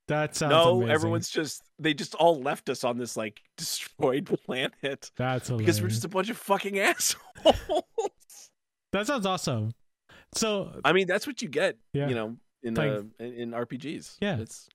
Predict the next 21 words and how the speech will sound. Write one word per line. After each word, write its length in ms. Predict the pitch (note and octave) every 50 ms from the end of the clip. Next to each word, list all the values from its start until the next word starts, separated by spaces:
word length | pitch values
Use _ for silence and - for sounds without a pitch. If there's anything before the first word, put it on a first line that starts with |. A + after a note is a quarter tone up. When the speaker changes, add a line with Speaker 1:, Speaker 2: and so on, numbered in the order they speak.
| _ _ _
Speaker 1:
It's 200 | F3 E3 - -
true. 260 | - F#3+ A3 D#3 A2 - - _ -
Or 80 | D3+
you 80 | D3+ C#3+
can 140 | - D#3 D3
spend, 240 | - - E3 D#3+
like, 340 | D#3 D#3 C#3+ C#3 - - - - _ _ _ _ _ _ -
half 240 | - E3 D3 - -
an 80 | C#3+
hour 180 | D3 D#3 D3+ C#3
trying 200 | B2+ - D3 C#3+
to 60 | C#3
find 360 | - - C#3+ C#3 C#3 C#3 C3+
a, 220 | C#3 C#3 B2 D3 E3
a 80 | D3 C3
mimic, 340 | C#3+ E3 E3+ D#3 B2 G2+ _ - _
which 160 | - A#2 -
is 100 | C3 A#2+
actually 300 | B2 B2 B2 - - C3 B2+ B2+
a, 40 | B2+ C3 _ _ _ _ _ _
something 460 | _ - D3+ B2 - - C3+ C3 B2+